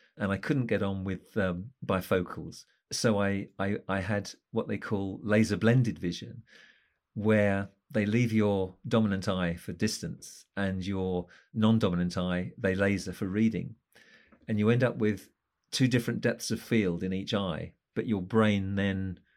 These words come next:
accommodates the two fields of vision.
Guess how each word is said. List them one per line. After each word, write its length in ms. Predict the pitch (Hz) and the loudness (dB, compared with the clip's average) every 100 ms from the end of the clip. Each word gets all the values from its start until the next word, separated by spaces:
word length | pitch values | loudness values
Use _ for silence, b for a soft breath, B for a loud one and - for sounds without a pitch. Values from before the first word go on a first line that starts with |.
| _ _ | _ _
accommodates 920 | - - 107 92 87 82 - - - - | -8 -2 0 0 -2 -2 -8 -12 -10 -10
the 80 | |
two 360 | 87 - 98 87 | -8 -4 -4 -4
fields 380 | - 101 90 87 | -2 -2 -2 -4
of 80 | 85 | -2
vision. 420 | 101 85 82 | -2 -2 -8